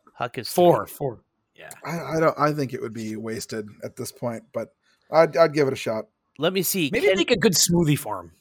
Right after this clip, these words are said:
Speaker 1: can you make a dinosaur P B and J?
Speaker 3: Oh, yeah. Hundred
Speaker 1: Because,
Speaker 3: percent.
Speaker 1: because we have a little, we make a peanut butter jelly sandwich for him,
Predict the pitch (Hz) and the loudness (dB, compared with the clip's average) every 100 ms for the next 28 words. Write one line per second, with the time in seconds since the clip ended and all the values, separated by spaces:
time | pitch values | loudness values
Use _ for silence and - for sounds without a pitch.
0 | _ 147 - _ _ _ _ - 202 240 | _ -20 -20 _ _ _ _ -2 0 2
1 | 254 262 190 196 175 147 - - - _ | 0 2 4 4 4 2 -4 -18 -20 _
2 | _ _ _ _ _ _ _ _ _ _ | _ _ _ _ _ _ _ _ _ _
3 | _ 147 151 131 143 151 165 - 156 143 | _ -2 -2 0 2 2 0 -2 -4 -6
4 | - 156 139 139 127 120 107 90 - _ | -8 -8 -6 -6 -6 -10 -10 -12 -20 _
5 | _ _ _ _ _ _ _ 151 147 127 | _ _ _ _ _ _ _ 2 4 4
6 | 123 - _ _ - 160 151 151 135 110 | 2 0 _ _ 2 6 6 4 -2 -6
7 | - - _ _ - 143 170 139 147 165 | -8 -14 _ _ -8 -2 -2 -2 0 2
8 | 160 156 156 156 139 123 156 165 156 139 | 2 2 -2 0 -2 -2 0 0 -2 -4
9 | 170 160 151 147 147 139 - 135 135 - | -2 0 0 0 0 -2 -2 -4 -4 -6
10 | 131 127 | -6 -6